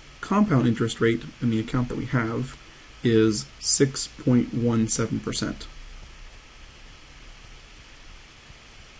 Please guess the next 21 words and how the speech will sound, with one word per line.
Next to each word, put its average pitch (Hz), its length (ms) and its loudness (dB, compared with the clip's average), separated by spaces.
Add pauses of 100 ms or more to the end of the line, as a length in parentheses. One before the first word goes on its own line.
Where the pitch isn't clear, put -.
(380)
And 117 180 0
that 131 260 2
is 117 240 0
the 110 280 0 (520)
effective 123 600 -2
annual 110 440 2
yield, 110 400 -2
or 113 80 -2
the 110 200 -2
annual 120 380 4
percentage - 500 -6
yield. - 240 -6 (480)
There's 135 120 0
lots - 160 2
of 160 40 0
different 165 220 4
names 123 240 6
for - 140 -4
this, - 340 -4 (180)
but 120 200 0 (560)
the 113 420 0